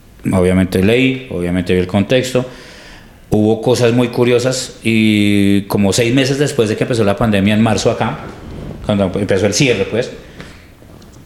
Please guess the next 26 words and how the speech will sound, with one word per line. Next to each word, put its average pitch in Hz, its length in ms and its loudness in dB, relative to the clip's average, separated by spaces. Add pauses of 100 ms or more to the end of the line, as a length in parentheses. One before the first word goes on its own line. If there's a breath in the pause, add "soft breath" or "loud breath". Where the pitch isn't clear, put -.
(480)
mm, 98 800 2 (1200)
por 113 280 2
casualidades 110 500 2
de 135 100 2
la 139 100 2
vida, 113 200 2
en 113 80 4
una 120 140 4
conversación 117 560 0
con 104 160 2
unos 113 160 4
amigos 104 300 2
de 110 60 2
San 117 120 2
Andresito, 117 480 0 (360 loud breath)
salió 104 380 2
a 98 60 4
la, 113 380 2
a 107 240 -2
la, 101 160 0
al-, 92 560 -4
a 95 100 -2
la 90 100 2
luz 92 220 0
un 104 140 4
tema 123 400 0